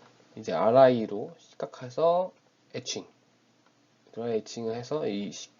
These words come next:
이 부분을 파주는 과정입니다. 어, 앞에서 말씀드린 대로 이제 알아이의 특징이 이제 이방성이 가능하고,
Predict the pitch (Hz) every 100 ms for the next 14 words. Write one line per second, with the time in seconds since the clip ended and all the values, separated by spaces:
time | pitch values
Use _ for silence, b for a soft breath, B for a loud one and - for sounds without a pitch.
0 | - 127 113 120 117 - 151 156 143 123
1 | - - - - - 117 120 113 92 92
2 | 120 - - _ _ _ _ _ _ _
3 | - _ _ - B B B B B B
4 | B B B _ - 120 120 120 117 117
5 | 113 101 - _ _ _ - - 202 175
6 | 156 208 196 196 - - 147 156 143 151
7 | 120 120 120 147 147 143 139 139 139 135
8 | 135 - 156 151 139 120 117 143 147 -
9 | 139 131 131 135 - 113 120 156 156 107
10 | 104 110